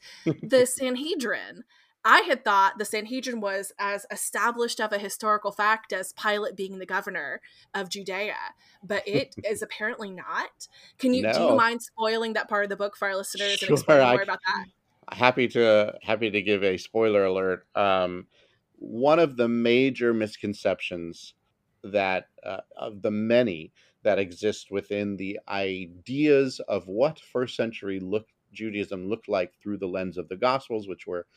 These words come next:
Speaker 1: historically inaccurate, is the presence and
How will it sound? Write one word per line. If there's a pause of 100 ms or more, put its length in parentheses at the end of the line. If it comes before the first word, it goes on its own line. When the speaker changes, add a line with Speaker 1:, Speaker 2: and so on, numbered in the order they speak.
(300)
Speaker 1:
historically
inaccurate, (380)
is
the
presence (240)
and